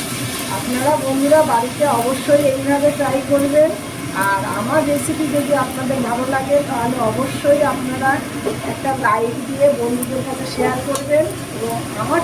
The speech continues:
চ্যানেলটি এখনও যারা সাবস্ক্রাইব করেননি যেসব বন্ধুরা, তাদের কাছে আমাদের অনুরোধ রইল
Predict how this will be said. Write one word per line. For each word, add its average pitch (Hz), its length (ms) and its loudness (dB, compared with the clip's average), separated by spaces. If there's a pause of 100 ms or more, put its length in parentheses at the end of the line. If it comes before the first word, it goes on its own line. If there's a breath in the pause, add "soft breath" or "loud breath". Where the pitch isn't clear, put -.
চ্যানেলটি 294 440 -2 (160)
এখনও 285 340 0 (380)
যারা 254 200 0 (160)
সাবস্ক্রাইব 311 600 0
করেননি 302 420 2
যেসব 269 320 -4
বন্ধুরা, 247 380 0 (500)
তাদের 247 320 -2
কাছে 277 280 -2
আমাদের 254 340 0
অনুরোধ 269 460 -2
রইল 311 280 0